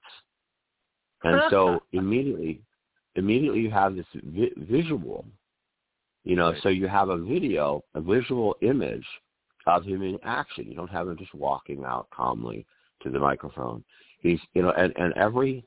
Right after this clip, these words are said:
Speaker 1: he said, everything he did was just magnificent. It was perfectly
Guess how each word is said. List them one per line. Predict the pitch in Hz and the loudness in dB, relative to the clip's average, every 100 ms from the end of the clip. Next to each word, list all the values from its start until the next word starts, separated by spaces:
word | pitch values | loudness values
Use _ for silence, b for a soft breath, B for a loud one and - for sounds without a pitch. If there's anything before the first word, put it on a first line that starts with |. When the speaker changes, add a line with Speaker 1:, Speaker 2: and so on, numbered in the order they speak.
| _ _ _ _ | _ _ _ _
Speaker 1:
he | 113 110 110 - | 0 2 0 -2
said, | 104 87 64 - | -2 0 -2 -2
everything | 90 104 104 | 0 2 0
he | 92 | 0
did | 92 73 | 0 0
was | 76 - - | -2 -4 -8
just | 90 92 | -4 -2
magnificent. | 92 82 82 98 113 82 - 60 - | 0 0 -2 -2 -4 -8 -8 -8 -2
It | 50 | 2
was | 78 76 - - _ _ _ _ _ _ - | 2 0 -14 -20 _ _ _ _ _ _ 0
perfectly | 123 107 - 78 | 0 0 -6 -8